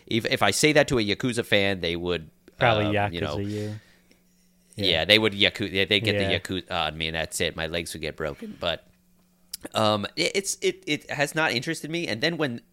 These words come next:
Speaker 1: when Like a Dragon came
Speaker 2: Mm-hmm.
Speaker 1: out, um, and I saw the gameplay was turn-based, role-playing style, a lot of influence from Dragon Quest games,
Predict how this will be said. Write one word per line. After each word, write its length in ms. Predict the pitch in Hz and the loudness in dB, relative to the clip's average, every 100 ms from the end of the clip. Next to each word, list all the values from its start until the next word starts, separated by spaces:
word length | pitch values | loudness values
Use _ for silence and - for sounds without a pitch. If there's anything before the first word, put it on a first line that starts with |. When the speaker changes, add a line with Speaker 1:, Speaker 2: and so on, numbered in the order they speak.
| _ | _
Speaker 1:
when 280 | 104 107 104 | -6 -2 0
Like 220 | 110 151 | 2 0
a 40 | 143 | 0
Dragon 560 | 117 101 101 92 80 | 2 4 4 4 -2
came 280 | - 127 107 | -4 -4 -4
Speaker 2:
Mm-hmm. 20 | |
Speaker 1:
out, 280 | 69 67 65 - - - - - - 95 | -4 -6 -10 -16 -20 -20 -20 -20 -4 2
um, 340 | 95 92 92 - | 4 4 0 0
and 120 | 110 | 0
I 80 | 98 | 0
saw 360 | - 123 120 | 0 4 4
the 160 | 104 101 - _ - | 4 0 -6 _ -2
gameplay 600 | 107 117 110 104 95 80 | 0 0 -4 -2 0 0
was 480 | 80 80 78 - - - | -2 -6 -4 -6 -8 -12
turn-based, 800 | - 113 107 95 95 92 - - 90 | -4 -2 0 0 2 0 -4 -12 -12
role-playing 840 | 90 98 101 - 95 90 90 87 87 | -2 -2 -2 -4 0 2 2 0 -2
style, 760 | - 95 90 87 87 87 87 - | -2 0 2 4 2 2 -4 -10
a 60 | |
lot 280 | 95 98 101 | -4 0 2
of 120 | 101 90 | 0 -2
influence 600 | 110 98 104 104 95 - | -6 -6 -4 -2 -2 -4
from 180 | 92 82 | -6 -4
Dragon 420 | 90 87 95 90 | 0 0 0 -4
Quest 400 | - 95 - - | -4 -4 -4 -2
games, 560 | 104 92 95 95 98 | 0 0 0 -2 -6